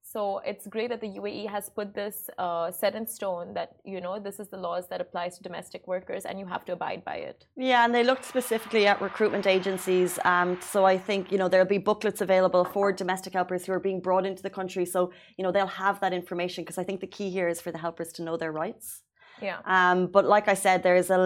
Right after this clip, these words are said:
Speaker 2: lengthy draft of that. It's all on the Twitter account if you'd like to check it out, because I think, uh, especially if you are, uh, if you do have a helper in your home, it's really good as a, as, um, an employer to know this information.
Speaker 1: Exactly. And speaking of which,
Speaker 2: Is this a prank?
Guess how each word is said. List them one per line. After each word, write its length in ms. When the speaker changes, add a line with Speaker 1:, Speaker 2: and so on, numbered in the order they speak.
Speaker 2:
lengthy 340
draft 420
of 120
that. 140
It's 280
all 140
on 160
the 100
Twitter 180
account 320
if 80
you'd 160
like 80
to 120
check 140
it 60
out, 180
because 160
I 160
think, 120
uh, 260
especially 520
if 100
you 80
are, 120
uh, 220
if 80
you 120
do 40
have 160
a 120
helper 200
in 100
your 120
home, 160
it's 180
really 260
good 100
as 140
a, 220
as, 340
um, 420
an 140
employer 480
to 80
know 100
this 160
information. 540
Speaker 1:
Exactly. 600
And 120
speaking 380
of 40
which, 520
Speaker 2:
Is 80
this 140
a 60
prank? 400